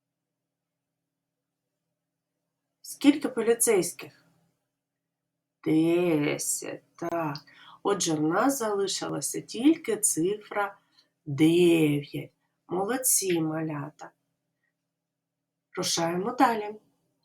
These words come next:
Погляньте, поліцейські показують кількість людей, яка дозволена йти. Лівий поліцейський показує одну людину, правий поліцейський показує три людини. Який поліцейський показує більшу кількість людей?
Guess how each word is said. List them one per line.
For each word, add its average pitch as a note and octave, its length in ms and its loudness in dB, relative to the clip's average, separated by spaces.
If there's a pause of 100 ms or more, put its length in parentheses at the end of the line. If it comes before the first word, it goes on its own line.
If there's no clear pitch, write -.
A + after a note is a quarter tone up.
(1900)
Погляньте, G3 520 0
поліцейські D#3 580 0
показують G#3 680 -4 (320)
кількість A#3 500 -2
людей, F#3 360 0
яка F#3 320 -2
дозволена F3+ 760 -2
йти. - 300 -8 (360)
Лівий B3 320 4
поліцейський F3 640 -4
показує D#3+ 600 -4
одну C#3+ 400 -2
людину, A#3+ 480 -6
правий F4 340 -6
поліцейський G#3 600 -8
показує F#3 580 -8
три F#3+ 220 -6
людини. D3+ 420 -4 (460)
Який G#3+ 360 0
поліцейський G3+ 640 -2
показує F#3 580 -2
більшу G3+ 460 -4
кількість D3+ 500 -4
людей? D3+ 420 -2